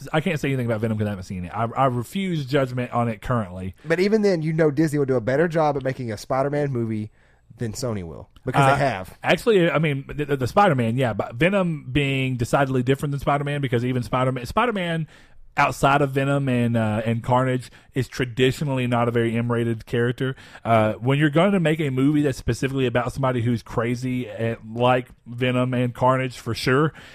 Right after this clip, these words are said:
Speaker 1: uh, I feel like those movies need the rated M treatment, and we know for a fact that Disney won't give it.
Speaker 2: Yeah, but that's
Speaker 1: Twentieth Century Fox, on the other hand, not that it would have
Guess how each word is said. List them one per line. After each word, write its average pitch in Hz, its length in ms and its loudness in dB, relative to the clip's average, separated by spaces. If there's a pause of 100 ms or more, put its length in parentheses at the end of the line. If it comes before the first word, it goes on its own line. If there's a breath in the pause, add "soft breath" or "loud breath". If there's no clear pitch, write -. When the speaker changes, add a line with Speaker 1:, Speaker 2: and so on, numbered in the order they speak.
(160 loud breath)
Speaker 1:
uh, 123 240 2
I 123 120 0
feel 156 220 2
like 139 200 2
those 127 220 2
movies 123 420 -2
need 120 400 -2
the 151 120 2
rated 151 280 2
M 151 160 -2
treatment, 165 400 0
and 120 140 0
we 120 100 -2
know 127 160 2
for 127 140 0
a 113 40 2
fact 113 220 -2
that 104 140 -8
Disney 107 200 -2
won't 98 200 -6
give 104 180 -4
it. 82 100 -12 (120)
Speaker 2:
Yeah, 220 260 4
but 175 240 2
that's 185 100 6
Speaker 1:
Twentieth 202 260 6
Century 147 280 4
Fox, 330 460 4
on 147 100 6
the 123 100 -2
other 107 220 -2
hand, 104 480 -4 (380 soft breath)
not 139 180 2
that 131 140 2
it 117 80 0
would 123 200 2
have 104 300 -4